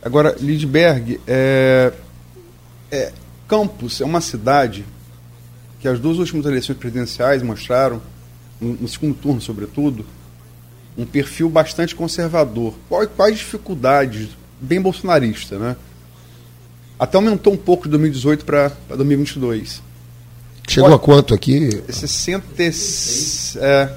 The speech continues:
Speaker 1: mas não, foi um pouquinho menos, sessenta e cinco, não foi não? Eu vou, eu vou pegar aqui o do, se-, sessenta e cinco, isso mesmo, sessenta e cinco. É, que dificuldades o P T, é, te-,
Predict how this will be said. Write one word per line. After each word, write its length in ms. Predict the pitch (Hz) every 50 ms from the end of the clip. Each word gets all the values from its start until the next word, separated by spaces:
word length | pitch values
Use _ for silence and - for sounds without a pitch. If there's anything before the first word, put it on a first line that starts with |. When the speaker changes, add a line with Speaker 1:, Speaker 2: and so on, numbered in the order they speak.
| - - -
Speaker 1:
mas 120 | 131 147
não, 160 | 151 151 151
foi 180 | 151 - - 170
um 40 | 160
pouquinho 360 | - - 160 - - 190 175
menos, 240 | 156 151 143 135 135
sessenta 320 | - - 160 160 - 196
e 60 | 160 - - - - - - - -
cinco, 400 | - - - 165 160 147 - 139
não 60 | 123
foi 160 | - - 135
não? 160 | 143 147 147 147 - - -
Eu 60 | -
vou, 100 | 190 247
eu 260 | 240 220 202 220 226 214
vou 40 | 208
pegar 200 | 220 214 190 185
aqui 120 | - -
o 60 | 170
do, 160 | 147 139 - - - - - - -
se-, 140 | - 147 - - - - - - - - - -
sessenta 720 | - - - - - - - - - - - - - 143
e 40 | 147
cinco, 300 | - - 151 135 - -
isso 100 | - 165
mesmo, 240 | 139 127 120 113 113
sessenta 240 | 127 113 107 127 131
e 40 |
cinco. 380 | 123 - - 120 110 110 - - - - - - - - - - - - - - - - - - - - - - - -
É, 640 | - 131 135 139 139 139 139 139 139 139 139 123 - - - - - - - - -
que 80 | -
dificuldades 480 | 233 - - - - 208 185 196 190 180
o 40 | 175
P 200 | - - 165 147
T, 440 | - - - 165 170 165 147 - - - - - - - - - -
é, 680 | - 123 127 123 110 117 110 104 101 90 87 85 60 - - - - - - - - - - - - - - - - - - 117 - - - - - - - - - - - - - - - -
te-, 160 | - - -